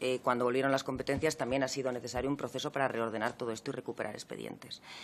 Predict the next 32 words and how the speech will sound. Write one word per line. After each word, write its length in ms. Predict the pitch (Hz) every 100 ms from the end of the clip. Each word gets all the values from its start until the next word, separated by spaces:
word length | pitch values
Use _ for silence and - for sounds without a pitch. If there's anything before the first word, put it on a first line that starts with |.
| - - -
En 140 | 147
el 120 | 143
dos 160 | 143 147
mil 120 | 165
dieciséis, 640 | 170 185 170 185 202 - -
eh, 180 | 151 143
la 140 | 143 135
Confederación 600 | 139 139 135 131 147 156
se 100 | 160
dirige 280 | 131 139
al 60 | 156
interesado, 540 | 147 131 - - - - -
le 100 | 127
requiere 360 | 123 117 151 151
la 120 | 151
documentación 560 | 147 143 139 131 143
necesaria 460 | 143 131 123 131 151
para 180 | 127 120
poder 240 | 120 131
reactivar 480 | 131 120 - 127 135
todo 120 | 127
este 180 | 127 127
proceso 420 | 120 113 117 160 - - -
y 80 | -
estamos 320 | 123 143 139
trabajando 380 | 131 120 117 113
en 40 | 147
esto. 320 | 202 - - -
No 180 | 147 147
solamente 400 | 185 160 135 120
me 80 | 110
comprometo, 640 | 113 107 120 202 - 127